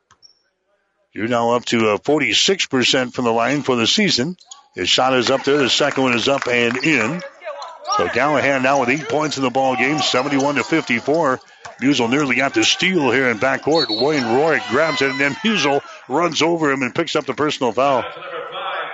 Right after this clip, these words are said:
Musial picks up his third. Uh, Connor almost got the interception off of the inbound after the made free throw. He comes back into the offensive zone for U N K and runs over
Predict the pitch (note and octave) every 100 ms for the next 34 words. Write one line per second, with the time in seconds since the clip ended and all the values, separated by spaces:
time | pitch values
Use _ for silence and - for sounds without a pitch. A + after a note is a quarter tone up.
0 | E3+ F3 E3 F3+ D#3+ D#3 D#3+ - - -
1 | - - B2 D#3+ C#3+ C3+ E3 C#3+ D3+ C3
2 | C3+ B2 - E3 D3 B2 C3 _ _ _
3 | - A#2+ D3 G#3 F3+ D#3 G3 D#3 A#2+ D3+
4 | D3 C#3 C3 B2+ C3+ E3 B2 - F3+ -
5 | C#3+ C#3 C3 B2 A#2 E3 F3+ A#2+ A2+ B2+
6 | - A#2 A2+ G2+ _ _ _ - D3 C3
7 | - D#3+ A3 - B2+ G2+ A#2+ - _ _
8 | _ _ - F#2+ C#3 A2 C#3 C3+ D3 D3
9 | A#2 A#2 C#3 C#3 A#2 A#2 A2 A#2+ D#3 D3
10 | A2+ B2+ C#3 A2+ A#2+ D#3 C3 A2+ C3 C#3+
11 | A#2 C#3+ E3 B2+ A#2